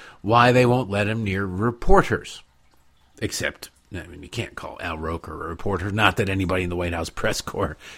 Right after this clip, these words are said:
is all that better than Al Roker. Like, "Well, can't we get in front of the hard-hitting," remember when Obama's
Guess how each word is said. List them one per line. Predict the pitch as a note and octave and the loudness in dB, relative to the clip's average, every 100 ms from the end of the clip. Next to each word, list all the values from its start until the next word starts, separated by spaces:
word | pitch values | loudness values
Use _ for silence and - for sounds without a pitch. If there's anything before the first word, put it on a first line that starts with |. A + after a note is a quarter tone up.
| - | 2
is | A#2+ | 8
all | A#2+ A2+ | 10 10
that | A#2+ G2+ | 10 10
better | A#2 G#2+ | 8 8
than | G#2+ G2+ | 6 4
Al | G2+ | 4
Roker. | G2 G2+ A#2 F#2+ E2+ | 8 8 8 2 -2
Like, | F2 F2 - - - - | 0 -2 -6 -18 -18 -4
"Well, | A2+ C3+ C3+ G#2 - - | 8 12 12 10 4 2
can't | C#3 E3+ D#3+ | 10 12 12
we | C#3+ | 12
get | D#3 | 12
in | D3+ | 12
front | C3 D3+ D3+ | 8 8 10
of | C#3 | 10
the | A#2+ A#2 F2+ - _ _ _ _ _ | 8 6 4 -6 _ _ _ _ _
hard-hitting," | - D3 D#3+ D#3+ G2 D3+ D3 C3 | 6 12 12 12 12 10 10 8
remember | C#3 D3+ D3 D3 | 8 10 10 10
when | C#3 C#3 | 10 8
Obama's | C3+ A#2+ A#2+ C3 C#3 C#3 G#2+ - | 6 6 8 8 8 6 4 -4